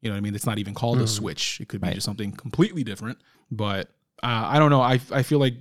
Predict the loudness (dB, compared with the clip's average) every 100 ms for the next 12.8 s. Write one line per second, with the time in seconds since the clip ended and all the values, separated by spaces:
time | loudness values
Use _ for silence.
0 | -8 -4 -2 0 0 -2 0 -2 -2 -4
1 | -2 -2 -2 -6 -6 -4 -2 -2 -2 -4
2 | -4 -6 -8 -8 -6 -6 -6 -6 -6 -6
3 | -6 -4 -4 -2 -2 -2 -6 -6 -4 -4
4 | -4 -6 -6 -6 -10 -8 -6 -4 -4 -4
5 | -6 -4 -2 0 0 -2 -4 -8 -6 -4
6 | -6 -8 -8 2 4 4 0 -2 -6 -2
7 | 2 2 0 -4 2 4 6 4 4 2
8 | 2 2 -2 -4 -8 -6 -4 -2 -2 -2
9 | -2 -4 -4 -4 -2 -2 -6 -4 -4 -4
10 | -8 -12 -16 _ _ _ -6 -4 -4 -2
11 | -2 2 2 2 -2 -2 -2 -2 -2 -4
12 | -4 -4 -2 -2 -4 -6 -8 -10